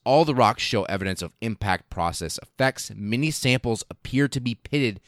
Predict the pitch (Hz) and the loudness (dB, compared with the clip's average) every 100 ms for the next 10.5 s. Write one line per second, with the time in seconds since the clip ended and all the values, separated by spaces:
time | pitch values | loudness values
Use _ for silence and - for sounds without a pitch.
0 | _ _ 113 120 107 107 135 131 127 117 | _ _ -4 -4 0 2 2 2 0 2
1 | 123 117 107 101 104 - 95 95 98 92 | 2 4 4 4 2 -2 -10 -8 -6 -6
2 | - - 101 135 110 85 95 95 120 131 | -6 -10 0 2 2 -2 -4 0 2 2
3 | 135 - 120 110 104 92 98 - 139 139 | 0 -2 -2 -2 -4 -4 -6 -2 -2 -2
4 | 110 107 92 90 87 82 - 90 82 - | -4 -6 -4 -4 -4 -6 -6 -8 -8 -4
5 | 87 - 90 - 90 82 - - 113 117 | -6 -4 -8 -6 -4 -4 -4 0 2 2
6 | - 92 80 85 78 - 80 78 - - | -2 -6 -4 -6 -8 -8 -10 -10 -14 -20
7 | - - _ - 95 92 82 82 - 113 | -20 -20 _ -6 -2 -2 -2 -4 2 4
8 | 123 - _ _ _ _ _ _ _ _ | 4 2 _ _ _ _ _ _ _ _
9 | _ - 101 98 123 113 98 87 123 120 | _ -10 -8 -4 -2 0 -2 -2 -2 -2
10 | - 117 113 107 95 | -4 -2 0 0 -2